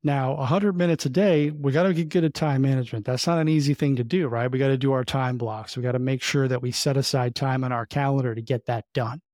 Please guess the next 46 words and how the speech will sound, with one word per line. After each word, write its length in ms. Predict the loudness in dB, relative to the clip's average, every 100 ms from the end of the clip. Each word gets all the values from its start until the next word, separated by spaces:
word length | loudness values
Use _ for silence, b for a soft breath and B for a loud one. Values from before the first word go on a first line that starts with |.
| _ _ _ -2
Are 160 | 2 4
you 120 | 4
going 260 | 4 4
to 60 | 2
be 100 | 2
doing 260 | 2 2 2
other 180 | 2
things 280 | 2 2 2
in 80 | 2
the 80 | 0
business? 440 | 0 0 0 -4
Yes, 340 | -2 0 0 -2
but 120 | -4
identify 480 | -2 0 0 2 0
the 140 | 2
number 260 | 0 0 0
one 220 | 0 0
thing 340 | 2 0 2
and 180 | 0 0
make 200 | 0 0
sure 340 | 0 2 2 2
that 120 | 0
that 260 | 0 0 -2
is 140 | -2
the 80 | -2
one 320 | 0 4 4
thing 400 | 2 0 0 -4 -8 _ _ _ -4
that 100 | 0
you 160 | 2
get 180 | 4 2
done 280 | 2 0 0
every 320 | -2 -2 -2
single 320 | -2 -4 -4
day. 400 | -2 0 2 2 -2 _ _ _ _
And 120 | -2
if 160 | -2 0
you 140 | 0
miss 340 | 4 4 4 2
the 200 | 2 2
other 240 | 2 0
two 440 | -2 -2 0 2 0
or 160 | 0 0
one 240 | 2 2
of 140 | 2 2
the 180 | 4
other 380 | 4 4 2 0